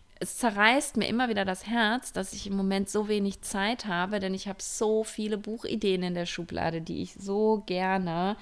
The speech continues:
ins Leben bringen würde. Und, ähm, ich habe diesen Prozess geliebt. Und all das, sowohl das Online-Programm als auch das Schreiben meines Buches, ist passiert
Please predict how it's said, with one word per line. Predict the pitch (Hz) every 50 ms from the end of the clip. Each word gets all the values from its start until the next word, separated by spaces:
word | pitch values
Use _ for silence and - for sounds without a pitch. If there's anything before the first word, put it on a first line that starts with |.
| - - - - - -
ins | - 185 180 -
Leben | 185 180 196 214 214 202 196
bringen | 185 165 151 156 160 156 156 156
würde. | 160 156 156 156 156 151 170 175 180 196 214 220 - -
Und, | - - 170 170 170 170 - - - -
ähm, | 170 170 165 165 170 170 170 175 180 - - - - -
ich | - -
habe | 175 -
diesen | - 175 165 170
Prozess | - - 175 - - 180 170 - - -
geliebt. | 170 160 156 151 151 170 185 175 139 - - - - -
Und | - 135 135 - - - - - - - -
all | - 208 262 339
das, | 403 370 302 196 165 - -
sowohl | - 170 165 185 233 302 339
das | - 233 -
Online-Programm | - - 220 226 220 208 196 190 - - - 175 - - - 170 - - - -
als | - 82 - 220 - 247
auch | 240
das | - 202 - -
Schreiben | - - - 185 196 214 233 233
meines | 214 190 185 190 190 -
Buches, | - - 208 214 240 254 - - 185 190 226 254 - - - - - - - - - - -
ist | - 208 226 254 262 - - - - - -
passiert | - - 190 180 - - - - - 160 165 170 180 202 226 254 254 - - -